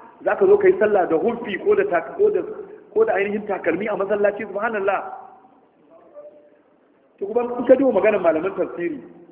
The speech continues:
ya ce abin da ya sanya aka ce ya cire takalmin shi, saboda kila zai iya yiwuwa takalmi ne, an yi shi da fatan alade ne, ko da fatan dabban da ba a ci, ko kuma takalmi ne wanda ba a je mai shi ba, ko dai abin da ya kama da wani.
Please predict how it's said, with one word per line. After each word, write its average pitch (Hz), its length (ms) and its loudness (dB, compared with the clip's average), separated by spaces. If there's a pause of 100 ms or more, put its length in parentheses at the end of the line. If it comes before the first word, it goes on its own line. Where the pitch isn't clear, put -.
(640)
ya - 140 -6
ce 165 180 0
abin 208 240 0
da 180 80 6
ya 170 180 8
sanya 160 280 0
aka 160 220 -2
ce 165 60 2
ya 151 140 2
cire 185 200 -2
takalmin 147 460 -6
shi, - 320 -14 (180)
saboda 165 260 2
kila 202 200 2
zai 180 140 2
iya 185 140 4
yiwuwa 175 340 2
takalmi 160 420 -2
ne, 185 120 2 (720)
an 170 100 -2
yi 190 100 -2
shi 170 60 -4
da 151 100 2
fatan 175 340 4
alade 156 280 0
ne, 170 120 2 (1000)
ko 196 120 6
da 175 120 2
fatan 175 420 -2
dabban 185 320 2
da 147 80 0
ba 175 220 2
a 143 40 -2 (120)
ci, 202 160 -10 (520)
ko 208 100 4
kuma 214 180 2
takalmi 180 420 0
ne 214 60 0
wanda 165 220 0
ba 165 140 0
a - 120 -4
je 208 100 2
mai 175 180 0
shi - 60 -8
ba, - 80 -2
ko 427 140 0
dai - 120 4
abin 185 180 -4
da 170 60 0
ya 165 60 -2
kama 156 180 -6
da 147 80 -8
wani. 123 120 -12